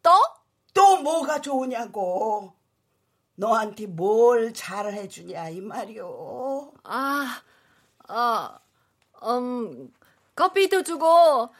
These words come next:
Speaker 1: 따뜻한 물도 주고 온풍기도 틀어주고 오늘 그 동사무소 같이 가서
Speaker 2: 됐고!
Speaker 1: 시엄니!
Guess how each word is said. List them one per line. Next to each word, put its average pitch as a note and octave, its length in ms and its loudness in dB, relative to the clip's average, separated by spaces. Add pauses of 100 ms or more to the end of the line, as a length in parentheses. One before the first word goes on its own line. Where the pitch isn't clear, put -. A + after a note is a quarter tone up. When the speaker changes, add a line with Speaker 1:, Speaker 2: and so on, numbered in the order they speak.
(240)
Speaker 1:
따뜻한 F4 520 2
물도 E4 300 -6
주고 D4 220 -4 (800)
온풍기도 F4 720 0
틀어주고 F#4 420 0 (960)
오늘 E4 500 -4
그 A#3 120 -12
동사무소 F#4+ 1000 4
같이 D#4 300 0
가서 E4+ 340 4
Speaker 2:
됐고! F#4 600 4 (520)
Speaker 1:
시엄니! G#4 720 -4